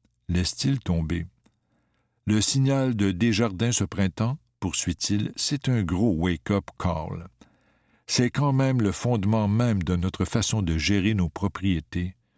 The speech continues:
Le rôle du prêteur hypothécaire est central. Pour les gens qui sont dans les zones les plus à risque, le projet de règlement n'est pas en train de les sortir de la zone inondable. Ultimement,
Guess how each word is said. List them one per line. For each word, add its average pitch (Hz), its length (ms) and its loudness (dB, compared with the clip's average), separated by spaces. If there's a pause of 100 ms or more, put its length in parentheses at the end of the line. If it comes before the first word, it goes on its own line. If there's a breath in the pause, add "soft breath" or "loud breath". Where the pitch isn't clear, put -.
(120)
Le 104 180 2
rôle 120 280 2
du 80 160 -8
prêteur 107 440 0
hypothécaire 104 840 0
est 92 100 2
central. 90 720 -2 (840)
Pour 113 140 2
les 123 180 4
gens 135 220 0
qui 104 160 -2
sont 117 240 0
dans 95 180 2
les 98 160 2
zones 107 300 0
les 90 220 2
plus 117 280 0
à 95 80 2
risque, 98 420 -2 (420 soft breath)
le 98 160 2
projet 123 360 2
de 101 100 2
règlement 98 640 0
n'est 113 160 0
pas 92 320 0
en 87 120 0
train 104 220 -2
de 87 120 0
les 82 120 0
sortir 107 480 0
de 92 120 0
la 87 180 0
zone 101 240 2
inondable. 85 800 0 (560)
Ultimement, 98 800 0